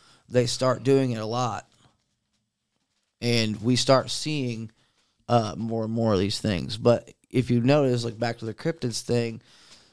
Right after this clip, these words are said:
since all that's been going on, you're not really seeing things like Bigfoot, and you're not, I've seen a few,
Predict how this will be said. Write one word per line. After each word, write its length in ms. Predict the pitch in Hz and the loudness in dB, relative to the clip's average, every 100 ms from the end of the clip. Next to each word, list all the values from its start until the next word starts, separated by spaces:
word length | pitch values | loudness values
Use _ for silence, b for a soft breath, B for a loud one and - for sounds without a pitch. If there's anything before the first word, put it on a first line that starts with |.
| b - | b -8
since 320 | - 131 123 | 0 2 4
all 200 | 131 120 | 2 2
that's 240 | 127 147 - | 2 0 -2
been 180 | 127 120 | 0 2
going 360 | 120 117 117 | 2 2 0
on, 320 | 117 117 113 110 B B B | -2 0 -2 -4 B B B
you're 120 | 107 113 | -6 -2
not 260 | 127 120 | 0 0
really 260 | 131 131 120 | 0 0 -2
seeing 480 | - 135 127 123 117 | -4 -2 -2 -2 -4
things 560 | - 120 120 120 113 | -4 -2 -2 -4 -2
like 420 | 113 113 107 104 - b b 107 | 4 6 6 2 -4 b b 4
Bigfoot, 680 | 117 107 - 113 110 110 | 6 4 4 8 10 8
and 100 | - | 6
you're 140 | 101 110 | 0 2
not, 320 | 120 127 117 B B B | 4 4 2 B B B
I've 120 | 147 | -2
seen 160 | 151 196 | 0 0
a 60 | 170 | 0
few, 460 | 165 143 120 123 | 2 4 2 0